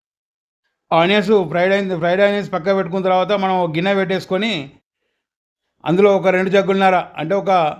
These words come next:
పన్నెండు గ్లాసుల వాటర్ పోసుకొని గరం మసాలా, మనం ఇంతకుముందు మటన్లో ఏ గరం మసాలా వేసినామో సేమ్ అదేవిధంగా దీంట్లో కూడా గరం మసాలా వేసి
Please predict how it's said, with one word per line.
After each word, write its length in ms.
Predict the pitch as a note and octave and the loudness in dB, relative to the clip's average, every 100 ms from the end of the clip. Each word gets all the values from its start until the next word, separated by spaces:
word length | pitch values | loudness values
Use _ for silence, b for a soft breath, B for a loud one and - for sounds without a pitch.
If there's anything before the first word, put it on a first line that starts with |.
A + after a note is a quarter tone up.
| _ _ _ _ _ _ _ _ _ _ _ _ _ _ _ _ _ _ | _ _ _ _ _ _ _ _ _ _ _ _ _ _ _ _ _ _
పన్నెండు 300 | D#3+ F3 G3 F3+ | 0 2 2 2
గ్లాసుల 280 | F#3 F3 F#3+ F3 | 2 2 0 2
వాటర్ 260 | F3+ E3+ C#3+ - _ _ _ _ _ _ _ _ _ _ _ _ _ _ _ _ _ _ _ | 2 0 -10 -16 _ _ _ _ _ _ _ _ _ _ _ _ _ _ _ _ _ _ _
పోసుకొని 440 | F3+ F3 F#3+ G#3 G#3+ F3 | -2 0 0 2 2 2
గరం 200 | F3 G3 G3+ | 2 4 2
మసాలా, 280 | F#3+ G3 F#3 | 0 0 0
మనం 160 | F#3 F3 D3+ - _ _ _ _ _ _ _ - | -2 -2 -6 -10 _ _ _ _ _ _ _ -6
ఇంతకుముందు 440 | D3+ G3 G3+ G3 F#3 E3+ D#3+ C#3+ - _ _ _ _ _ - | 0 2 2 0 0 0 0 -4 -8 _ _ _ _ _ -8
మటన్లో 420 | E3 E3+ G3+ G3 | -2 2 2 2
ఏ 20 | G3 | 2
గరం 160 | G3 G3 | 2 0
మసాలా 220 | F#3 F#3+ | -2 -2
వేసినామో 320 | F#3 E3 G3 G#3 F#3 | -2 -4 -6 -6 -4
సేమ్ 180 | G3 F#3+ | -2 0
అదేవిధంగా 380 | F#3+ G3 G3 F#3 | 0 0 -2 -2
దీంట్లో 200 | F3+ F#3 | -2 0
కూడా 120 | F#3+ E3+ | 0 0
గరం 160 | E3+ F#3 | 0 0
మసాలా 280 | F#3 F#3 F3 | 0 0 0
వేసి 220 | F3+ E3 | -2 -4